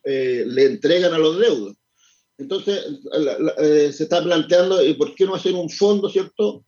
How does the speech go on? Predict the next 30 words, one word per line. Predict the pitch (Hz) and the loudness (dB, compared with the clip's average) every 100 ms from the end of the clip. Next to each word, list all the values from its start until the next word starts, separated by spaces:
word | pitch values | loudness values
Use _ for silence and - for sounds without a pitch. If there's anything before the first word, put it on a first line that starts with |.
| - | -6
Que | 160 165 - | -2 0 0
en | 147 | -2
vez | 151 180 | -2 -2
de | 175 175 | 0 -2
que | 160 | -2
sea, | 156 180 180 175 - | 0 4 6 4 2
eh, | 156 143 135 - - - | 0 2 0 -2 -6 -4
igual | 147 185 | 0 0
pagado | - 175 180 175 170 - | 2 0 2 2 0 -2
anualmente, | 151 160 170 180 202 202 214 208 _ _ _ _ | -4 -4 -4 -4 -4 0 0 0 _ _ _ _
pero | 175 202 202 | 2 4 4
que | 185 | 2
esa | 180 156 | -4 -6
plata, | 185 190 175 - | -6 -6 -8 -2
eh, | 151 143 | 0 0
se | 165 | -2
acumule, | 156 151 185 202 | -2 2 4 4
se | 175 175 | 2 2
vaya | 175 165 | 2 2
acumulando, | 160 160 175 196 | -2 -4 -4 -6
¿cierto? | 165 175 170 | -10 -10 -6
Y | |
en | 156 | -4
el | |
caso | 143 180 170 156 | -2 -4 0 2
de, | 151 147 143 | 4 2 2
de, | 135 139 135 131 131 | 2 4 4 2 -2
de | 127 135 131 | -2 2 2
desaparecidos, | 131 135 135 135 131 175 175 | 2 0 2 2 2 -4 -4
¿cierto? | 170 - - 160 | -8 -10 -10 -10